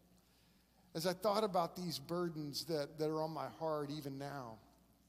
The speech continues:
I'm grateful that I'm not the king of my life, that I'm not the king of this church, this world, uh, my family. Um,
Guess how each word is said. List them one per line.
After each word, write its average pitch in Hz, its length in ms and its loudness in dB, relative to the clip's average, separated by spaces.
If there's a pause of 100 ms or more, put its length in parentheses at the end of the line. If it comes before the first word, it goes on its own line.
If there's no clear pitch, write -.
(1040)
I'm 156 100 -4
grateful 208 360 4
that 170 100 4
I'm 175 180 4
not 175 220 0
the 156 60 -2
king 160 400 -4
of 143 120 -4
my 139 120 -4
life, 131 420 -6 (1300)
that 156 100 -2
I'm 170 180 2
not 175 200 2
the 165 80 0
king 165 360 -2
of 147 80 0 (360)
this 147 200 -2
church, 180 540 -2
this 147 220 -6
world, 160 560 -2 (800)
uh, 139 340 -8
my 139 140 -4
family. 170 640 -6 (1200)
Um, - 300 -8